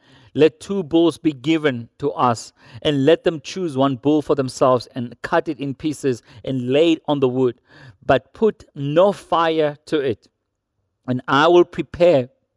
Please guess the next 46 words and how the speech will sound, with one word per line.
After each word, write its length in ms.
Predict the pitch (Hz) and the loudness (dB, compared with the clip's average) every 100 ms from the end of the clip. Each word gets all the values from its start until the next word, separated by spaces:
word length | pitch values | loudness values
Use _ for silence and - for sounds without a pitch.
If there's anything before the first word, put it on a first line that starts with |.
| _ | _
the 140 | 131 - | -4 -2
other 220 | 156 170 170 | 0 2 2
bull, 320 | 131 135 135 | 2 2 2
and 280 | 131 123 127 | 0 -2 2
lay 220 | 165 170 | 2 2
it 140 | 143 - | -2 -4
on 200 | 143 135 | -4 -4
the 80 | |
wood, 340 | 123 135 135 117 _ - | -4 0 0 0 _ -16
and 220 | - 131 - | -8 -8 -2
put 240 | - - | -2 0
no 180 | 143 143 | 0 0
fire 300 | - 135 123 | 2 0 0
to 140 | - | -4
it. 180 | 107 - _ _ _ _ _ _ _ - | -10 -10 _ _ _ _ _ _ _ -6
And 260 | 139 131 | -4 -4
you 380 | 127 135 202 233 | -6 -4 0 0
call 480 | - - 180 180 185 | -2 -2 2 2 2
upon 440 | - - - 185 156 | -2 -6 -2 0 0
the 80 | 135 | -2
name 360 | 139 160 180 | -2 -4 -2
of 160 | 143 123 | -4 -2
your 280 | 127 170 170 | 2 4 4
God, 320 | 139 147 165 _ _ _ | 2 2 0 _ _ _
small 640 | - - 135 139 143 147 - | -20 -6 2 4 4 2 -6
g, 360 | 131 143 131 127 _ _ - - 175 | -8 -4 -4 -6 _ _ -20 -20 -2
and 160 | 147 135 - | 0 0 0
I 160 | 151 | 2
will 180 | 156 170 | 4 2
call 320 | - 165 165 147 | 0 0 0 0
on 80 | 143 | 0
the 100 | 135 | -2
name 360 | 135 147 175 175 | 2 0 0 0
of 140 | 147 | 0
the 100 | 135 | 2
Lord, 380 | 131 143 147 123 | 2 4 4 2
the 80 | 120 | -4
God 420 | 113 143 156 165 135 | 0 2 2 0 -2
who 160 | 147 - | -8 -6
answers 420 | 156 156 - 143 | -6 -6 -6 -6
by 240 | - 131 123 | -2 0 0
fire, 560 | - 143 123 107 110 - - _ | 0 0 2 0 -2 -10 -20 _
for 240 | - 123 | 0 0
he 260 | 104 160 165 165 | 0 -6 -6 0
is 260 | 135 113 | -2 0
God." 420 | - 120 104 92 | 0 0 0 -4